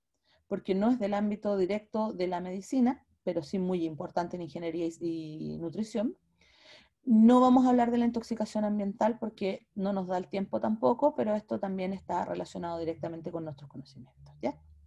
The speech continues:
Solo a modo de, eh, resumen,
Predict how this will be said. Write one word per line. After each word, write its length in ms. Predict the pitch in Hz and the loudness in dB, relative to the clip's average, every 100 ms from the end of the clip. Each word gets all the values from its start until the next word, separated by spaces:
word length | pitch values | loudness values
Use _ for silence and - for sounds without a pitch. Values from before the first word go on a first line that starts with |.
| _ _ _ _ _ _ _ _ - _ _ _ _ _ _ _ | _ _ _ _ _ _ _ _ -20 _ _ _ _ _ _ _
Solo 340 | - 330 359 | 6 8 10
a 60 | 330 | 10
modo 420 | 320 320 330 302 | 8 8 6 6
de, 480 | 294 285 285 285 - | 4 6 4 2 0
eh, 340 | 208 202 202 - | -2 -2 -4 -6
resumen, 480 | 214 - 339 330 | -4 2 4 4